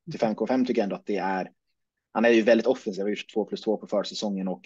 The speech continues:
är en, en bra offensiv ytterback. Så där, eventuellt om det är någon så skulle det vara där jag kanske kollar, men jag tror att det finns andra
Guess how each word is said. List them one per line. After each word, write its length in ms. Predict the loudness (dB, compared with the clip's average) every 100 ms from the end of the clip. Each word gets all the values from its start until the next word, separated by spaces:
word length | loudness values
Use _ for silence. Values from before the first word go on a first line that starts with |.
| -20 _ _ _ _ -4
är 200 | 2 2
en, 200 | 2 -2
en 360 | -6 -6 -8 -2
bra 200 | 2 2
offensiv 420 | 0 -4 -8 -6
ytterback. 440 | -8 -4 -4 -4
Så 100 | -8
där, 340 | 0 4 2 0 2
eventuellt 580 | 4 6 6 8 8 6
om 100 | 2
det 60 | 4
är 40 |
någon 180 | 2 0
så 80 | -4
skulle 260 | -4 -2
det 40 | 0
vara 100 | 0
där 200 | 0 0
jag 100 | -4
kanske 200 | -10 -8
kollar, 340 | -6 -4 -4
men 280 | -4 -6 -8 _ _ _ _ _ _ _ -6
jag 120 | -4
tror 340 | 4 4 6 2
att 100 | 0
det 60 |
finns 200 | -4 -2
andra 360 | 0 0 -2